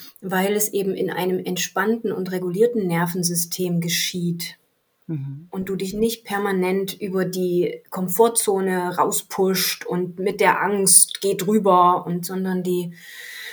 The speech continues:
Speaker 1: m-, m-, mit der Angst eben wirklich im Kontakt zu sein oder mit dem Zweifel im Kontakt zu sein und wirklich echt zu fühlen, was macht das denn in meinem Körper? Und dann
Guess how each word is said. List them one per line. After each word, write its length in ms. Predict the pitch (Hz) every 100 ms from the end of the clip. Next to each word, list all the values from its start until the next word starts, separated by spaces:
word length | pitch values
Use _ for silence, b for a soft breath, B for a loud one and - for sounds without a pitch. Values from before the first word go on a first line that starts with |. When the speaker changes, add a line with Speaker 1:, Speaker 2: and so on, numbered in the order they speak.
| B B B _ _ -
Speaker 1:
m-, 300 | 214 214 -
m-, 140 | 185 180 -
mit 400 | 196 202 254 -
der 220 | 196 -
Angst 380 | 190 214 - -
eben 260 | 185 185
wirklich 460 | 202 220 214 202 -
im 140 | 180
Kontakt 760 | 180 175 170 - 202 - - - -
zu 200 | - 180
sein 540 | 175 160 160 156 160
oder 220 | - 175
mit 220 | 180 190 185
dem 140 | 175
Zweifel 560 | 170 156 151 156 160 160
im 220 | 165 175
Kontakt 640 | 170 175 170 190 185 -
zu 180 | - -
sein 500 | 175 165 156 151 160 -
und 200 | 170 170
wirklich 360 | 240 233 214 -
echt 440 | 202 - - -
zu 260 | - 214 196
fühlen, 720 | - - 208 214 185 175 170
was 240 | 175 185
macht 300 | 175 185 - 170
das 160 | 170
denn 200 | - 156
in 140 | 156 156
meinem 280 | 151 151
Körper? 600 | 151 175 170 170 160 147
Und 180 | 165 165
dann 400 | 170 175 170 170